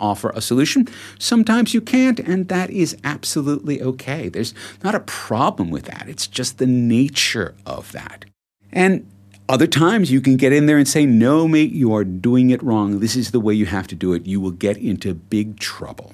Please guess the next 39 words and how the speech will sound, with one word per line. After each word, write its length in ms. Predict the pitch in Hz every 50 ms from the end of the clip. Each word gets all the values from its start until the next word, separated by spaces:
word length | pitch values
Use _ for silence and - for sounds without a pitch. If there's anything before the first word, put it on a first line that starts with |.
| - -
And 280 | 117 135 147 156 143 139
part 300 | - - - 214 269 311
of 160 | 311 220 165
what 240 | 170 160 - - -
you 180 | 151 135 123
learn 800 | 117 107 107 120 151 196 226 208 - - - - - - - -
is 540 | - - 170 151 147 151 147 147 143 135 127
whether 260 | 127 135 147 151 165
the 220 | 156 139 165 156 156
other 160 | 156 151 170
person 600 | - - - 160 160 156 - - 160 147 143 131 147
is 320 | 135 131 131 120 - -
listening, 600 | 107 104 110 131 127 - - 160 180 190 175 117
how 420 | 110 - - - 117 120 139 147
they're 160 | 151 147 147 151
listening, 600 | 151 160 - - - 165 160 160 170 170 160 160 - - - - - - - - -
and 160 | 151 160 170
you're 160 | 160 170 160
really 500 | 160 156 151 170 196 233 277 277 262 214
getting 380 | 160 127 175 175 156 156 151 147
a 60 | 143
read 340 | 131 131 147 143 139 143 143
on 380 | 113 113 127 131 135 135 123
what 240 | 117 127 135 135 135
they 160 | 139 131 127
are 260 | 123 123 120 120 120 120
as 360 | 110 - 95 113 117 - -
an 120 | 143 117
individual 1040 | - 127 131 117 110 113 113 98 - 107 101 - - - - - - - - - - - -
and 200 | - 101 104 104
where 340 | 98 110 117 127 139 143 147
they 220 | 139 117 127 117 101
have 240 | 92 - 87 80
strengths 560 | - - - - - 127 123 127 135 127 - -
and 320 | - 123 117 113 104 95
where 320 | 104 104 104 107 107 107
they 240 | 104 110 110 107 107
have 760 | 104 - - - - - 101 95 90 92 95 95 95 92 - -
deficiencies. 960 | - 104 - - - - 92 85 - - 92 90 - - - - - - -